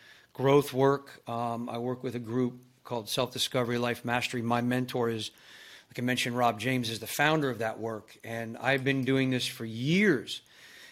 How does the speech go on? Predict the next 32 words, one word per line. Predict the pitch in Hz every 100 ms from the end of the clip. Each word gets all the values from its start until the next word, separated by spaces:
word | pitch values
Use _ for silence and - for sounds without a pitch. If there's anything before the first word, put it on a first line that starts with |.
| -
and | 120
training | 123 - 160 160 160
with | 143
him | 117 143 131
personally. | - 165 165 165 135 120 113
And | 120
I | 135
was | 139 143 131 - - - - -
working | 143 170 175 156
at | 143
a, | 131 131
a | 120
big, | 113 143 135
uh, | 135 127
financial | 120 - 139 139 135
publishing | - 143 147 151
company. | 139 151 139 156 151 147 _ _ _ _ - - - - _
Uh, | - 117 113 113
I | 120
had | 131
a | 123
big | 113 131
job | 110 139 135 143
there, | 131 139 139 135 135 - -
six-figure | - - 131 - 127
salary, | 117 - 156 147 147 143 143 139
you | 139 135
know, | 123
the | 117
whole | 139 135
thing. | - 147 147 131
And | 117